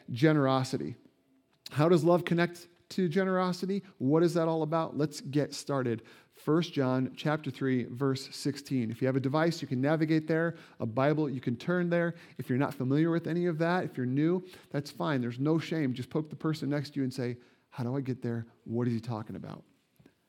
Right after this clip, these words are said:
As a fail-safe, we've got it on the screen. Let's get started in First John chapter three, the first part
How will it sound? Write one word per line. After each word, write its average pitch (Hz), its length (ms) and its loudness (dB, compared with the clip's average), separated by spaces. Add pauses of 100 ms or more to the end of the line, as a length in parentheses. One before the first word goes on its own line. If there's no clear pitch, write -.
As 151 160 0
a 147 40 0
fail-safe, 151 580 4
we've 120 140 -4
got 147 160 2
it 143 80 2
on 131 100 2
the 120 60 0
screen. 120 440 0 (220)
Let's 147 160 -2
get 147 120 -2
started 135 360 0
in 120 100 0
First 135 320 -2
John 120 240 0
chapter 123 300 -2
three, 120 240 0
the 117 80 -2
first 190 340 0
part 127 320 0